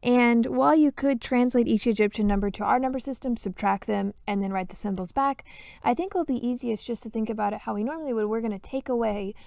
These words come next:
from the top number what we see represented in the bottom number.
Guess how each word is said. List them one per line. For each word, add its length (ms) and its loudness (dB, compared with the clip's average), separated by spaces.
from 180 0
the 80 0
top 320 -4
number 440 -8
what 220 2
we 100 0
see 180 -2
represented 500 -2
in 120 -4
the 60 -2
bottom 300 -2
number. 360 -16